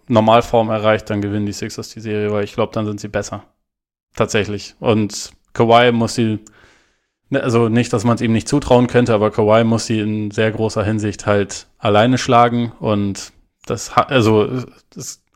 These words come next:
ist definitiv möglich, dass er das noch in zwei von drei verbleibenden Spielen schafft, aber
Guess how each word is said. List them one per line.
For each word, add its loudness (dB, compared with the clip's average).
ist -4
definitiv 2
möglich, 2
dass 2
er 4
das 2
noch 2
in 0
zwei 2
von 0
drei 4
verbleibenden 2
Spielen 0
schafft, 0
aber 2